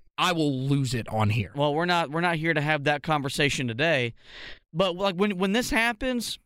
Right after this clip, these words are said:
Speaker 2: it's, it's, it's okay to question what's going on inside the walls of the Smith Center. And I, like I said, I think it's fifty-fifty. I think some of it is they don't trust the coach, and I think some of it is the coach isn't getting what he wants,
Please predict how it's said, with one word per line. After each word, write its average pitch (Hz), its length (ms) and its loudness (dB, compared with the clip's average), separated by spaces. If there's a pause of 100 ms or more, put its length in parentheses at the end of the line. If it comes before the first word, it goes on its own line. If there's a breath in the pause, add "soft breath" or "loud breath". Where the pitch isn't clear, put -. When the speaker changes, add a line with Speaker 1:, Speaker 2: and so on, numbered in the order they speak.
Speaker 2:
it's, 226 320 6
it's, 202 300 0
it's 214 180 0
okay 208 280 0
to 175 80 0
question 170 460 0
what's 147 220 0
going 143 340 0
on 131 180 2
inside 123 320 0
the 120 80 2
walls 113 280 2
of 113 80 0
the 104 60 -4
Smith 110 240 0
Center. - 360 0 (520 loud breath)
And 185 220 2
I, 190 120 0
like 190 200 0
I 202 60 4
said, 214 180 0
I 175 80 4
think 175 200 0
it's 180 120 0
fifty-fifty. 175 720 0
I 147 80 4
think 156 180 0
some 170 240 0
of 156 140 0
it 175 120 2
is 143 140 0
they 147 140 4
don't 151 140 0
trust 139 260 -2
the - 80 -8
coach, - 460 -2 (460 loud breath)
and 160 120 2
I 170 60 2
think 160 180 0
some 180 180 0
of 170 140 2
it 175 100 2
is 170 280 2
the 143 100 2
coach - 680 -2
isn't 165 320 2
getting 165 200 2
what 151 160 2
he 156 80 2
wants, 156 640 0